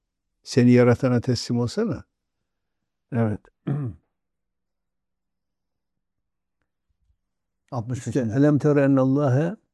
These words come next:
Speaker 1: sekhara leküm mâ fil ard." Yer-, yeryüzünde ne varsa hepsini Allahü Teala sizin emrinize verdi. "Vel fulk", gemileri de,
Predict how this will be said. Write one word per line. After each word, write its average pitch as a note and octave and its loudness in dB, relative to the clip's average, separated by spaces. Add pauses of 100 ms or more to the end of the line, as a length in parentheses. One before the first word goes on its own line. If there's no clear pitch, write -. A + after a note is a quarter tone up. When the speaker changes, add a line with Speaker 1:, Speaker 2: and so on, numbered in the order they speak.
(720)
Speaker 1:
sekhara C3+ -2
leküm B2+ -4
mâ D3+ -2
fil E3+ -8
ard." B2+ -6 (140)
Yer-, C3+ 2
yeryüzünde C#3+ 2
ne F3 2
varsa B2+ 2
hepsini D3+ -6 (800)
Allahü B2+ 2
Teala A#2+ -4
sizin F#3 -8
emrinize G3+ 0
verdi. B2 -2 (1500)
"Vel D3 6
fulk", - -2 (800)
gemileri D#3+ 2
de, D#3 -6